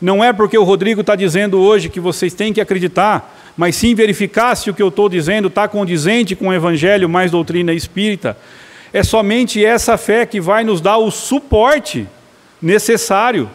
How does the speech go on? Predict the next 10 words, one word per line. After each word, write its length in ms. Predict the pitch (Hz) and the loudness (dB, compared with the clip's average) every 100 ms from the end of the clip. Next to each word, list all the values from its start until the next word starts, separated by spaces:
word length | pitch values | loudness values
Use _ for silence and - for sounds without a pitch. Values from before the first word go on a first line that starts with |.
| - - _ - | -18 -20 _ -4
para 140 | 220 | -2
enfrentar 500 | 254 - 285 226 226 | -2 0 -2 0 0
o 60 | 320 | 0
nosso 260 | 262 - | -2 -4
dia 200 | 160 160 | -4 -4
a 20 | 135 | -4
dia, 180 | 135 | -6
gente. 340 | 117 117 104 - _ _ _ _ _ _ _ _ _ - - - - | -8 -12 -16 -20 _ _ _ _ _ _ _ _ _ -20 -20 -20 -6
Para 140 | 220 226 | -2 -2
superar 960 | - 240 254 220 202 277 165 - - | -2 -2 0 2 2 2 -2 -8 -20